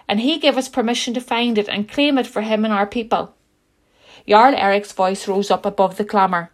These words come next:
loud and strong. "Younglings, you have barely a ha-, beard hair between ye, and yet you think you can enter our town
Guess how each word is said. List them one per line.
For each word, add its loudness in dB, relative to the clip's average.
loud 6
and 0
strong. 0
"Younglings, 2
you 4
have 4
barely 6
a -2
ha-, -4
beard 6
hair 0
between 2
ye, -6
and 4
yet 4
you 0
think 2
you -4
can -2
enter 2
our 6
town 0